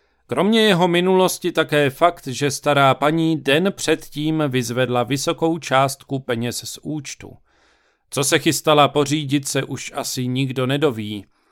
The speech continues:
ale byla by skutečně obrovská náhoda, kdyby se zrovna v ten den dostavil náhodný pachatel,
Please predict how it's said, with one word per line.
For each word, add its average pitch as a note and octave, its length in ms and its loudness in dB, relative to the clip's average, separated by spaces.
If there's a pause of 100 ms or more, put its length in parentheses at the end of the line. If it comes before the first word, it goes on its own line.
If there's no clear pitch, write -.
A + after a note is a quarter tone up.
(280)
ale D#3 220 2
byla G3+ 240 6
by E3+ 140 2
skutečně F#3 640 -2
obrovská C3+ 640 -2
náhoda, C#3+ 640 0 (480)
kdyby B2 380 0
se F3 180 0
zrovna E3+ 520 2
v - 120 -8
ten D3+ 340 2
den D#3+ 360 0
dostavil D3 640 2
náhodný C3+ 760 2
pachatel, D3 760 0